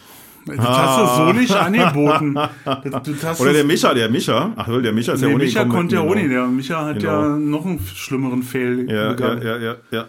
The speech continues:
Speaker 2: ja, ja, ja, ja. Und das hat sich aber wieder übrig. Er könnte dann mit zweiunddreißig Tests nachweisen, dass er nicht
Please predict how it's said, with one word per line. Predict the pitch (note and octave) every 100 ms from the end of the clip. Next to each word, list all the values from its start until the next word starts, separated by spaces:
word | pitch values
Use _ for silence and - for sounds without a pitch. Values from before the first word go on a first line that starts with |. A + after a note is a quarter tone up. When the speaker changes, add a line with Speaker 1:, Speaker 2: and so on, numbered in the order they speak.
| -
Speaker 2:
ja, | A#2 A2 _ _
ja, | B2+ B2
ja, | B2 A#2+
ja. | - E3+ - - - - - - - -
Und | G#2+ G#2
das | G#2+ A2
hat | G#2
sich | B2+
aber | A#2+ A2 G#2+ G#2+
wieder | G#2+ G#2+
übrig. | G#2 A2+ F#2+ F#2
Er | F2
könnte | - G2 G#2
dann | G2+
mit | G2+ -
zweiunddreißig | - G2 G#2+ G#2+ G2+ A2
Tests | A2+ - - -
nachweisen, | D#3 G2 A2 G2+ G#2+ A2+ A#2 A#2+ - - - - - - _
dass | - F#2 -
er | G2 F#2+ F#2+
nicht | F#2+ A2+ - -